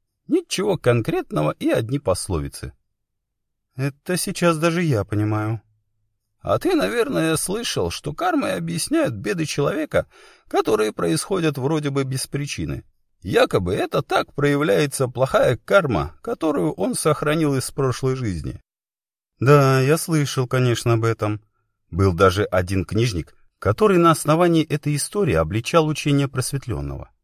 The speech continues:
Якобы оно чудовищно лживо и обманывает людей. Расскажи, как он это доказывал? Он доказывал на таком примере.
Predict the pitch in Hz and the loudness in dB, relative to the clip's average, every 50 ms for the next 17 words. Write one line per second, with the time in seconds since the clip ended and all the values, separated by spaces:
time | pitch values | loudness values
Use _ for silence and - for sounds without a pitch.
0 | _ _ _ _ _ - 120 208 240 - - 85 82 - - 80 101 170 185 - | _ _ _ _ _ 2 4 4 4 4 0 0 0 -2 0 2 2 2 2 0
1 | - 104 82 85 127 202 220 151 120 - - - 87 78 76 78 78 85 170 190 | -2 -4 -2 2 2 2 2 2 -2 -2 -2 -2 -2 -2 -2 -2 -2 -2 -2 0
2 | 165 123 - - 101 110 120 120 143 160 160 156 147 147 147 - 147 147 120 73 | 0 -2 -2 2 0 2 2 4 4 4 4 2 2 -2 -2 -2 -4 -4 -4 -4
3 | 69 65 - - _ _ _ _ _ _ _ _ _ _ _ _ 76 85 113 127 | -6 -6 -8 -14 _ _ _ _ _ _ _ _ _ _ _ _ 0 2 2 2
4 | - - 330 349 285 190 - - - _ - 208 226 - 143 117 101 85 - - | 2 0 0 0 0 -2 -6 -10 -12 _ 0 0 2 2 0 0 0 0 -2 0
5 | 82 - 180 - 254 - 78 73 76 65 65 - - _ _ _ _ _ _ _ | 0 0 0 2 0 -2 -2 -2 -6 -8 -8 -12 -16 _ _ _ _ _ _ _
6 | _ _ _ _ _ _ _ _ _ _ _ _ _ _ - 127 175 190 165 160 | _ _ _ _ _ _ _ _ _ _ _ _ _ _ 4 6 6 6 8 6
7 | 160 156 - 208 208 190 165 135 110 101 95 95 101 113 - 123 - 160 165 156 | 4 6 4 2 2 2 0 0 0 0 2 2 0 2 0 2 4 4 2 4
8 | - 156 147 104 78 71 62 64 - | 4 4 4 4 2 0 -4 -8 -12